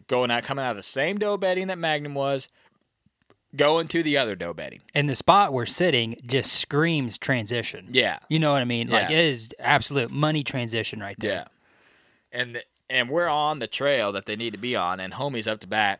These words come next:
Speaker 1: and I don't know if lightning can strike the same place three times,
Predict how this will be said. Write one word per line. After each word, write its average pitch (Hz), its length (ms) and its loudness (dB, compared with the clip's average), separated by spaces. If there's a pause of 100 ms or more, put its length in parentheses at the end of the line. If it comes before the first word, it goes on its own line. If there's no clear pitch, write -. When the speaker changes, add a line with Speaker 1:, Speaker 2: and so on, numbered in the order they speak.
(160)
Speaker 1:
and 98 280 0 (500)
I 131 120 4
don't 170 140 0
know 117 160 2
if 104 120 -10 (200)
lightning 123 320 0
can 98 100 -8
strike 113 320 0
the 85 60 -18
same 113 240 -2
place 107 280 -4
three 110 280 -6
times, 98 560 -2